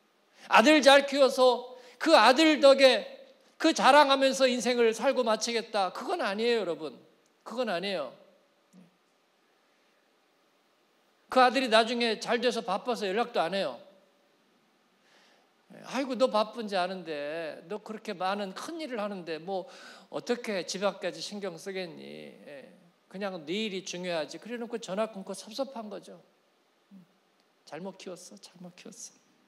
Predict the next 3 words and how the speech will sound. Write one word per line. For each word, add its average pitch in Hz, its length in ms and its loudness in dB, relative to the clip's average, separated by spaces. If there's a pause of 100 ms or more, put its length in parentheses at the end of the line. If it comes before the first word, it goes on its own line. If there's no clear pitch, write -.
(840)
예. 175 80 -20 (4000)
영광의 208 460 8
왕이 180 680 6